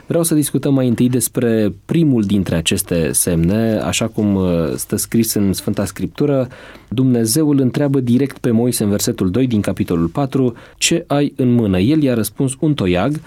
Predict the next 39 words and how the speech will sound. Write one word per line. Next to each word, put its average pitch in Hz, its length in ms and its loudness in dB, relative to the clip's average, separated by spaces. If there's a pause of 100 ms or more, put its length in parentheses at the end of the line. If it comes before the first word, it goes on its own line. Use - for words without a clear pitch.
(140)
Domnul 135 360 2
a 110 80 0
zis, 139 260 0
„Aruncă-l 123 680 0
la 120 180 0
pământ.” 123 600 0 (120)
El 131 300 2 (120)
l-a 104 100 2
aruncat 92 360 -2
la 90 120 -2
pământ 107 360 0
și 113 260 0
toiagul 135 380 -2
s-a 123 140 -2
prefăcut 123 400 -4
într-un 139 300 0
șarpe 120 460 -2
și 80 160 -4
Moise 139 280 0
fugea 107 280 -2
de 90 100 -4
el. 82 120 -2
În 165 80 -2
fine, 95 240 -2 (260)
care 185 200 -2
este 170 240 -2
însemnătatea 131 960 -2 (180)
acestui - 440 -4
prim 95 380 -2 (160)
semn 98 560 -2
pentru 90 760 0 (220)
contextul 127 560 -2
în 120 80 2
care 107 280 0
Dumnezeu 104 500 0
îl 101 80 -2
cheamă 90 240 0
pe 85 80 -6
Moise? - 400 -6